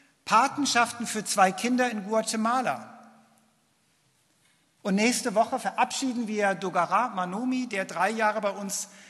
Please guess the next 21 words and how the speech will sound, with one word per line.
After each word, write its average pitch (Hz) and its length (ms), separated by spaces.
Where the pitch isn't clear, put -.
gelebt 233 640
hat - 400
und 202 120
nun 254 120
nach 220 240
Nigeria 220 640
zurückgeht, 247 580
eine 190 200
Stiftung 285 440
gegründet 208 520
hat, 226 220
um 208 220
Kindern 311 400
den 214 120
Schulbesuch 240 600
zu - 140
ermöglichen, 196 600
die 180 120
durch 165 260
Boko 196 260
Haram 156 440